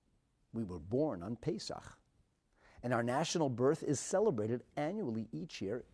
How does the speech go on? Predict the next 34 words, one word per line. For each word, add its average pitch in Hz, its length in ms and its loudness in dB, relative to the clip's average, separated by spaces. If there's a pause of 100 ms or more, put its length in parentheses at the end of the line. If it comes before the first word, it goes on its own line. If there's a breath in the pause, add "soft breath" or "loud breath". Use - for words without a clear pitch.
(120)
in 269 180 2
the 220 80 2
spring. 233 380 -4 (2500 soft breath)
Because 143 280 8
the 135 60 8
lunar 139 300 6
calendar 123 520 2
is 107 140 -4
eleven 117 360 0
and 113 100 -2
a 104 40 -4
half 113 380 -4
days 107 320 -2
or 101 100 -4
so 101 380 -2 (340 soft breath)
shorter 123 640 4
than 107 120 -4
the 110 80 -2
solar 180 360 2
calendar, 92 480 -4 (400 soft breath)
every 127 160 2
couple 107 240 -4
of 95 80 -2
years 117 360 -2
we 117 100 -2
need 117 180 -4
to 107 80 -8
have 107 300 -2 (320 soft breath)
an 131 100 0
additional 120 720 0
month 123 480 -2
added. - 380 -6 (1200)
I 104 40 -8
mean, 95 220 -8